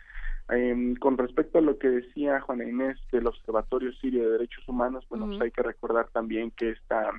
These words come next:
Speaker 1: institución es una institución que hace mucha propaganda a favor de la oposición, eh, contra Bashar al-Assad. Se supo durante,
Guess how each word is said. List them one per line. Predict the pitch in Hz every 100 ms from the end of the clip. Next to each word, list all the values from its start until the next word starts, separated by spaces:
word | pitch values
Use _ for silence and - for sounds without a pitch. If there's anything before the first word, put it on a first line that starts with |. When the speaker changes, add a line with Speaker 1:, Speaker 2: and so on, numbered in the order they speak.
| -
Speaker 1:
institución | - - - 117 - 135 127
es | 123
una | 123
institución | 120 - - - 117 110
que | 117
hace | - 110
mucha | 110 127
propaganda | - 110 107 104 113 117 113 107 - - - -
a | 101
favor | - 110 113
de | 113
la | 110
oposición, | 107 107 - - 123 117 117 117 - - - -
eh, | 107 101
contra | 101 107 107
Bashar | 110 - 101
al-Assad. | 104 - 127 139 - - - - - - - - -
Se | 131
supo | - 170 165 139 131 -
durante, | 127 120 120 - 117 113 110 110 107